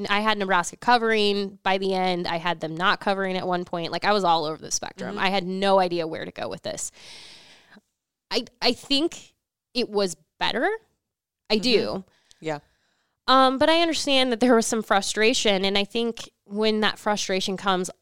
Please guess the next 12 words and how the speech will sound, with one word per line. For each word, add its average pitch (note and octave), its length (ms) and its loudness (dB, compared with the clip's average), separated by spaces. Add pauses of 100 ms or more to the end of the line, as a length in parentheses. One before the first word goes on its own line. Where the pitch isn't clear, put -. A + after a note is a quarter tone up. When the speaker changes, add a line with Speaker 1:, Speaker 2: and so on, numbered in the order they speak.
Speaker 1:
there G3+ 160 0
are G3 240 4
some A3 240 -2
individuals G3 720 0
that F3 140 0
are F3 80 -4
quickly F#3+ 640 -2
meeting F#3 640 -2
that E3 280 -2
with D#3+ 580 -6 (560)
this, F#3+ 380 -2 (260)
this, F#3+ 260 -4